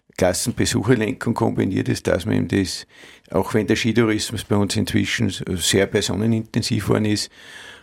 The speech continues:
hat man da ein Projekt realisiert, dass das sehr umweltfreundlich stattfinden kann. Man arbeitet inzwischen auch an entsprechende Parkplätze. Das schaut daher, dass das bald einmal wird. Und ich glaub, wir haben da schon den richtigen Weg vorgegeben.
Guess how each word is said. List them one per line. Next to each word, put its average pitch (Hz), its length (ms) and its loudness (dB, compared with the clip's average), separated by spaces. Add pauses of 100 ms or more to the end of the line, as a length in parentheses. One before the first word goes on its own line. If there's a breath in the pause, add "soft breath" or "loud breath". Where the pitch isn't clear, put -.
(100 loud breath)
hat - 160 0
man 113 140 2
da 101 400 2
ein 95 80 -4
Projekt 92 480 -2
realisiert, 107 720 0
dass 101 180 -4
das - 400 -4 (180)
sehr - 200 0
umweltfreundlich 104 680 0
stattfinden - 640 -2
kann. 101 260 0
Man 95 120 4
arbeitet 92 300 0
inzwischen 95 480 -2
auch 95 80 0
an 92 80 -2
entsprechende 95 600 -2
Parkplätze. - 680 -2
Das - 320 -4
schaut 92 320 0
daher, 104 260 0
dass 104 160 -2
das - 160 -10
bald 98 220 2
einmal 101 180 -2
wird. 101 220 -2 (640 loud breath)
Und 98 100 -2
ich 104 80 2
glaub, 95 240 2
wir 104 100 -2
haben 101 180 -4
da 110 100 0
schon 101 200 0
den 101 180 0
richtigen 107 580 0
Weg 90 260 0
vorgegeben. 113 560 0